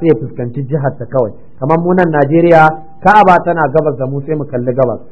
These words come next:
Kamar kasashen da Ka'aba take yamma da su sai su kalli yamma. Kasashen da Ka'aba take arewa da su sai su kalli arewa. Kasashen da Ka'aba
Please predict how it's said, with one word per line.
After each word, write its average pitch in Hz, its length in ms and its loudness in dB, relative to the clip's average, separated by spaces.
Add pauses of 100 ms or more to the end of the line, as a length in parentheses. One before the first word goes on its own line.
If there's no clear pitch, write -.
(200)
Kamar 160 160 0
kasashen 175 480 0
da 143 80 -2
Ka'aba 165 400 2
take 165 240 -8
yamma 156 240 0
da 147 100 0
su 143 140 -8
sai 151 160 -4
su 139 80 -12
kalli 131 240 -4
yamma. 113 320 -2 (240)
Kasashen 175 400 2
da 151 80 0
Ka'aba 165 400 2
take 165 240 -6
arewa 160 320 4
da 147 80 2
su 151 160 -8
sai 165 100 -6
su 143 80 -10
kalli 135 300 -2
arewa. 120 320 2 (320)
Kasashen 175 340 2
da 151 140 0
Ka'aba 170 240 2